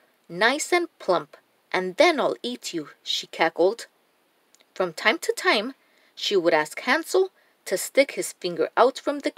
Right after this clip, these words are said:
cage. Then she would pinch it to see how fat he was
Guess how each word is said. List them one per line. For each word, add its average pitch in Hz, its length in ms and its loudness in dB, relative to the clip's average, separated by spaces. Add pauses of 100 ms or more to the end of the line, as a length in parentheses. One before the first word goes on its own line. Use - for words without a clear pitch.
cage. 147 380 -6 (720)
Then 240 400 2 (300)
she - 180 -4
would 175 280 0
pinch 359 280 -2
it 185 120 -4 (100)
to 180 140 -2
see - 240 -8
how 170 180 -2
fat - 360 2
he 285 120 -6
was 262 220 -6